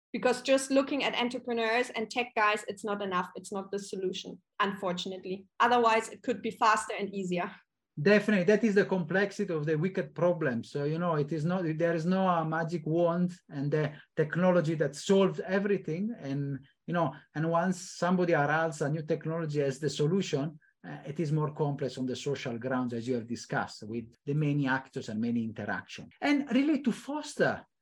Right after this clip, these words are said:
Speaker 2: development and work, and especially women in the African continent, you have also taken another journey from your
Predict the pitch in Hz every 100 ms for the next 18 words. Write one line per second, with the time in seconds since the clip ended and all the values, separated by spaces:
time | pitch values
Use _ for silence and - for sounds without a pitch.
0 | _ 123 139 147 160 160 120 104 104 139
1 | 147 90 - - _ _ - 151 151 -
2 | 180 180 185 139 - 123 123 214 214 -
3 | - - - 131 123 135 151 202 120 123
4 | 214 226 208 101 82 - - _ 156 196
5 | 208 196 180 180 185 180 208 196 185 -
6 | _ _ 175 156 160 131 143 151 135 107
7 | 123 110 113 87 - - 127 131 131 123
8 | 120 120